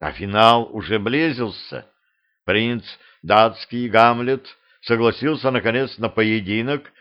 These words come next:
с прелюбодеем Яго, соблазнившим то ли Офелию,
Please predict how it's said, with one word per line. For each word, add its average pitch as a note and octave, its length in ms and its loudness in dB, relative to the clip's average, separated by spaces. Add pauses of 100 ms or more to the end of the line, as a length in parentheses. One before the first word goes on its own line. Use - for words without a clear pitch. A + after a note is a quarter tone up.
(180)
с - 120 -20
прелюбодеем A#2+ 1040 0
Яго, F#2 560 0 (300)
соблазнившим A2 920 -2 (100)
то D#3+ 120 4
ли A#2 120 2
Офелию, A#2+ 800 -2